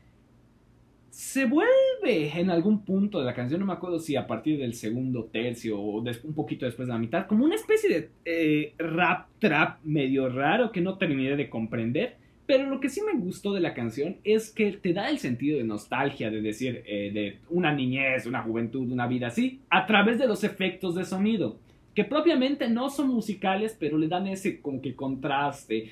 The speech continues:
Por ejemplo, esos pequeños sonidos de videojuego antiguo, de puertas abriendo, de conversaciones lejanas, como que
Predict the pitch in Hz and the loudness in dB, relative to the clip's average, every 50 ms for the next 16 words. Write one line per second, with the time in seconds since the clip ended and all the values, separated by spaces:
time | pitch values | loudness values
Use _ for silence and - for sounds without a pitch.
0 | - - - 143 143 147 156 160 160 165 165 165 160 139 151 160 165 165 - - | -16 -12 -6 -2 0 2 2 2 0 0 -2 -2 -2 -2 -2 -2 -4 -6 -6 -6
1 | 147 - 165 156 151 156 151 156 143 143 147 147 147 131 135 123 120 127 127 135 | -6 -2 0 0 0 0 0 -2 -2 -2 -2 -2 -2 -2 -2 -2 0 0 0 0
2 | 127 131 151 139 127 131 123 120 117 - 131 131 139 139 131 139 127 117 117 117 | 0 0 -2 -2 -2 -2 -2 -4 -2 -2 0 0 0 0 0 0 -2 -2 -2 -2
3 | 117 113 - - 135 135 127 135 127 123 127 123 120 120 131 135 135 131 135 131 | -4 -4 -2 -2 -2 -2 -2 -4 -6 -4 -2 -2 -2 0 0 0 0 0 0 0
4 | 127 123 123 120 - 135 123 127 127 127 127 - 120 - 143 139 139 139 143 131 | 0 0 -2 -2 -2 -2 0 0 0 0 -2 -6 -4 -2 -2 -2 0 -2 -2 -2
5 | 127 127 127 123 - - 139 135 135 127 120 117 117 - 117 120 127 - - 160 | 0 0 -2 -2 -2 -2 -2 0 0 -2 -2 -4 -4 -4 -4 -6 -4 -2 -2 -2
6 | 156 156 | -2 -2